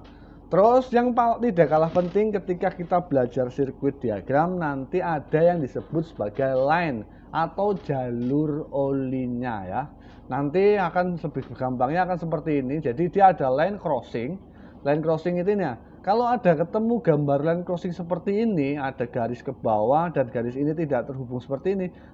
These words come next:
berarti dia menandakan jalurnya terpisah ya, antara jalur yang mendatar atau horizontal dengan jalur yang vertikal, dia tidak terhubung. Tapi kalau ketemu dengan yang seperti ini, maka antara jalur dari horizontal maupun vertikalnya,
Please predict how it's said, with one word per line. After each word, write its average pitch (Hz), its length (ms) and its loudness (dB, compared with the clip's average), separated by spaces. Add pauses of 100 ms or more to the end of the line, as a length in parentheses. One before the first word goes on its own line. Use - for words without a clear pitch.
berarti 147 320 2
dia 180 160 2
menandakan 180 800 -2
jalurnya 127 720 -2
terpisah 143 640 -2
ya, 107 180 -2 (300)
antara 147 560 2 (240)
jalur 151 320 6
yang 147 240 0
mendatar 131 640 2 (160)
atau 139 320 -2 (480)
horizontal 131 720 2
dengan 135 240 -4
jalur 127 240 0
yang 135 160 -2
vertikal, 160 720 -2
dia 160 240 2
tidak 143 400 -6
terhubung. 117 560 -8
Tapi 143 240 0
kalau 214 240 2
ketemu 220 380 -2 (100)
dengan 151 320 0
yang 147 160 -2
seperti 170 480 -2
ini, 190 320 0 (240)
maka 156 320 -2
antara 180 320 0
jalur 131 320 -2
dari 127 240 -4
horizontal 180 640 0
maupun 139 400 -2
vertikalnya, 123 800 -4